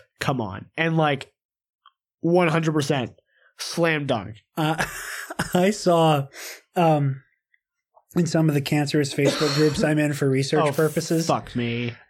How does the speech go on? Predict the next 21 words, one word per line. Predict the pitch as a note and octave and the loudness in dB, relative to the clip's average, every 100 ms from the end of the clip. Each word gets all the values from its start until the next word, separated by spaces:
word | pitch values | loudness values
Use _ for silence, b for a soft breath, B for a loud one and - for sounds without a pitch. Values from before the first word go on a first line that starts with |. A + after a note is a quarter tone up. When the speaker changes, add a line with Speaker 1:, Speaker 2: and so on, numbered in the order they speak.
| - | -2
Speaker 2:
Um, | E3 D3 C#3 B2+ B2 C3+ _ _ _ _ _ _ - | 2 4 2 0 -4 -10 _ _ _ _ _ _ 0
like, | F3+ D3+ F3 | 2 2 2
once | E3+ D#3+ | 0 2
that | F3 D#3 D#3 | 2 2 0
quote | - D3+ D3 D#3+ | -2 -2 0 0
came | D3+ D3+ | 0 2
out, | D3+ D3 | 2 2
a | |
bunch | C#3 C#3+ C#3 | 0 0 -2
of | C#3 | -2
people | C#3 D3 | 0 0
were | C#3 | 2
like, | C#3 C#3 C3 A#2+ - B B B | 2 2 0 -6 -14 B B B
"Of | E4 C#4 F#3 - | 2 4 2 4
course | A#3 A#3 B3 G3 | 4 6 4 2
Bob | B3+ G#3 F#3 | 4 6 6
Iger | F3+ F3+ F3 D#3 | 6 6 4 4
brought | F#3+ E3 E3 | 6 6 6
up | D#3+ E3+ | 4 4
Black | F#3+ F3 E3+ E3+ - | 4 4 4 0 0
Panther." | - D#3+ E3+ E3+ E3 C#3 C#3 C#3 | 2 2 2 0 0 2 2 0